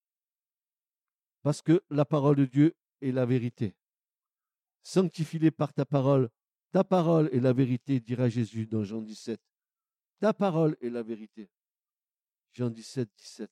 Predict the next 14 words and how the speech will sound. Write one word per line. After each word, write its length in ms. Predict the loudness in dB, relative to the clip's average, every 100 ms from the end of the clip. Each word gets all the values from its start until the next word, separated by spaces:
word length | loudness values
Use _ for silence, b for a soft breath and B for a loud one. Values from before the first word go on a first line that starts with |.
| _
n'est-ce 160 | _ -20
pas ? 160 | -20 _ _ _ _ _ _ _ _ _ _ _ _ -12
La 100 | -4
parole 280 | 2 4
de 40 | 4
Dieu 300 | 6 4 4
est 80 | -2
la 140 | 0
vérité. 420 | 0 0 -2 -6
Pourquoi 400 | -6 -6 -2 0
elle 60 | 0
est 60 | 0
la 120 | 0
vérité ? 540 | -2 -6 -8 -6 -6